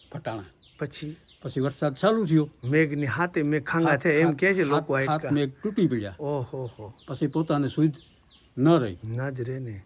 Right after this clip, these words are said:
Speaker 1: મારે બી પી નો પ્રોબ્લેમ છે એટલે ઓલું થાય.
Speaker 2: ઓહો.
Speaker 1: પછી ભાગ્યો ત્યાંથી.
Speaker 2: ઓહો, હો.
Speaker 1: ભાગ્યો એટલે ઉતરીને નેહે ગયો.
Speaker 2: હમ, હમ, હમ. ઈ મોટી વાત છે બહુ. ટૂંકમાં કહી દો ઈ.
Speaker 1: ઘોડા ઉપર પોતે બેભાન થઈ ગયેલો હતો.
Speaker 2: હા.
Speaker 1: પછી ઉધરીના નેહની અંદર ગયો એટલે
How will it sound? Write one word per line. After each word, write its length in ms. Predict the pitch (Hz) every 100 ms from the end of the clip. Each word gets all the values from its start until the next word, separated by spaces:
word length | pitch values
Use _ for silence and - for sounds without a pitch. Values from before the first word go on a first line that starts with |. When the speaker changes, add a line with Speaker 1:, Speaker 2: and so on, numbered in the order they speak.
| -
Speaker 1:
મારે 180 | 123 120
બી 80 |
પી 140 | 165 160
નો 80 | 120
પ્રોબ્લેમ 320 | 123 120 107
છે 100 | 135
એટલે 280 | 185 170 135
ઓલું 200 | 147 123
થાય. 180 | 101 98 -
Speaker 2:
ઓહો. 480 | 139 139 139 135 127
Speaker 1:
પછી 580 | 156 160 156 151 151 - - _ 135
ભાગ્યો 320 | 180 190 160
ત્યાંથી. 320 | 117 98 92 -
Speaker 2:
ઓહો, 540 | 143 131 123 107 117 117 -
હો. 60 | -
Speaker 1:
ભાગ્યો 320 | 117 185 196 156
એટલે 160 | 127
ઉતરીને 460 | 131 180 156 120 156
નેહે 180 | 170 127
ગયો. 260 | 110 95 - _ 127
Speaker 2:
હમ, 220 | 151 165
હમ, 320 | 143 151 147
હમ. 220 | 131 127
ઈ 180 | 135 185
મોટી 340 | 165 156 170 170
વાત 260 | 117 113
છે 120 | -
બહુ. 180 | 113 117 104 -
ટૂંકમાં 320 | 240 - 185
કહી 160 | 156
દો 120 | 135 117
ઈ. 220 | 107 101 123
Speaker 1:
ઘોડા 280 | 110 139 165
ઉપર 380 | 165 135 147 156 - _ _ _ _ _ _
પોતે 180 | - 131
બેભાન 400 | 127 151 143 139
થઈ 220 | 117 143
ગયેલો 200 | 160 147
હતો. 180 | 113 127
Speaker 2:
હા. 420 | 113 110 123 123 110
Speaker 1:
પછી 160 | 113
ઉધરીના 440 | 131 131 139 147 127
નેહની 380 | 117 151 151 143
અંદર 160 | 123
ગયો 280 | 117 139 143
એટલે 280 | 113 117